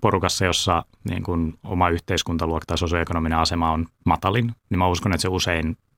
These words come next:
kyllä nostaa sua ylöspäin. Ja tosi paljon siinä tutkimuksia käyn siinä Vaurasti viisaasti -kirjassa, että tämähän myös pätee ihan paikkaan. Se on tutkittu, että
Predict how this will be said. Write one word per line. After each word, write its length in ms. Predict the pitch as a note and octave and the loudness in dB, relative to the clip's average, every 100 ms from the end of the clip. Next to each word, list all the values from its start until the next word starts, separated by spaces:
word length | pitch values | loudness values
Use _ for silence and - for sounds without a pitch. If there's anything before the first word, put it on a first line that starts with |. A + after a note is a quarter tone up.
| - | -4
kyllä 160 | G2 E2 | 0 2
nostaa 320 | F2 - E2+ | 2 2 0
sua 140 | E2 E2+ | 2 2
ylöspäin. 400 | D#2+ - - F2 | 0 -2 -4 -4
Ja 80 | - | -2
tosi 160 | F2+ E2 | 0 2
paljon 200 | F2 E2 | 2 2
siinä 140 | E2+ | 2
tutkimuksia 520 | D#2+ D#2 E2 E2 F#2 F2 | 0 -2 -2 0 0 0
käyn 180 | F2 | 0
siinä 120 | E2 E2 | 0 0
Vaurasti 300 | F2 - - | 0 -2 -4
viisaasti 320 | G2 G2 - | -4 -4 -4
-kirjassa, 280 | F#2 F2 - | -2 -2 -2
että 100 | F2 | -4
tämähän 280 | F2+ E2 E2 | -2 0 0
myös 220 | E2 E2 | 0 -2
pätee 180 | F#2 G2 | -2 2
ihan 120 | G2+ | 2
paikkaan. 300 | G2 E2+ B1 | 2 -2 -8
Se 80 | - | -6
on 60 | A2 | -2
tutkittu, 400 | D3+ - - - | -2 -4 -6 -4
että 220 | - | -2